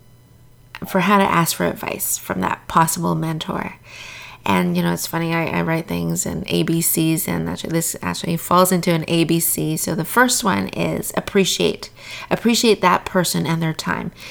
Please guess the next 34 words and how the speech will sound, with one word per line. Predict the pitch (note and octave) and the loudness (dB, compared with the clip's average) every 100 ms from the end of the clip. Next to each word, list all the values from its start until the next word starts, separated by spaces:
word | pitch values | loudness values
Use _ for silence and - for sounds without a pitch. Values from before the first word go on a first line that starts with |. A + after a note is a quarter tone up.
| - - - - | -14 -16 -20 0
You | G3+ | 4
need | A3 A#3+ | 6 6
to | |
be | A3+ | 6
specific | G3+ - F3 - F3+ E3 D#3+ - E3+ | 4 2 0 2 0 0 -2 -4 -2
and | E3+ E3 | 0 0
concise. | - F3+ E3+ - F3 E3+ - - | 2 2 2 0 0 -2 -4 -6
Have | - G3+ G3+ F#3+ - - - - | -4 2 4 2 -2 -20 -8 0
even | A3+ A3+ | 2 4
just | G#3+ G3+ G3 | 2 2 4
one | E3+ F#3 G3+ A3 G3+ | 4 6 6 6 6
good | G#3 G#3 | 4 4
question | - F#3 - E3+ D#3+ | 2 2 2 0 2
ready | E3+ F#3+ | 6 6
to | G3+ - | 4 0
ask | - - - - - - - - - | -2 -2 -4 -8 -10 -16 -14 -10 2
and | G#3 | 2
appreciate | G#3 - C4+ A#3 - - | 4 2 2 4 2 0
them | D#3+ | -4
for | D#3 - | -2 -2
it | - - | -4 -4
by | F3+ F3 | -4 -4
paying | - F#3+ F3 | 0 2 2
it | F3 | 0
forward. | - E3+ D#3+ D#3+ D#3 - - - - - | -2 -4 -2 -2 -4 -8 -14 -16 -14 -4
I | - | 4
believe | F#3+ G3+ | 8 8
that | G3 F#3 | 8 4
if | F#3 | 4
you | F#3 F#3+ | 4 6
are | G3 A3 | 4 2
gonna | A3+ A3+ A3+ | 2 0 0
go | - G#3+ G#3+ | 0 2 4
up | G#3 G#3+ - | 4 2 -2